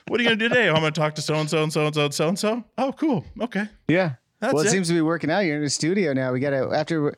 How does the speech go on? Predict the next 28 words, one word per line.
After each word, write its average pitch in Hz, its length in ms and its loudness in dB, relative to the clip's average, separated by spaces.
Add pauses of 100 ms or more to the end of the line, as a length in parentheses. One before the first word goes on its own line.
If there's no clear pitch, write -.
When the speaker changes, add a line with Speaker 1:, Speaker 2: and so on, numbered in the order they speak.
(260)
Speaker 2:
after 147 200 0
we 160 100 2
finish 156 280 -2
this 143 160 0
thing 139 260 -2
up, 147 160 -2
I 127 80 0
gotta 127 180 -4
get 123 160 -4
you 127 80 0
on 123 80 -2
the 113 80 -2
phone. 127 240 -4
I 117 80 0
have 113 140 -2
some, 113 240 -2
I - 60 -2
have 117 100 -4
some 117 120 -2
questions. 117 460 -2
I 120 60 -2
have 117 120 -4
some 120 140 0
probing 120 540 -2
to 104 100 -2
do 101 180 0
for 101 220 -4
you. 90 180 0